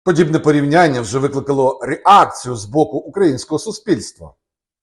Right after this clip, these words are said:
Не те, щоб дупоцілування було неприйнятним для українців, зовсім ні. Адже в минулі роки славили вождів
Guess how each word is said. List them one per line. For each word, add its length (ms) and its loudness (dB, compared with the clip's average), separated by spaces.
Не 120 -4
те, 140 0
щоб 240 2
дупоцілування 800 4
було 640 2
неприйнятним 720 0
для 100 -6
українців, 560 -6
зовсім 380 -10
ні. 420 -4
Адже 460 0
в 100 -8
минулі 320 4
роки 320 4
славили 420 4
вождів 420 -4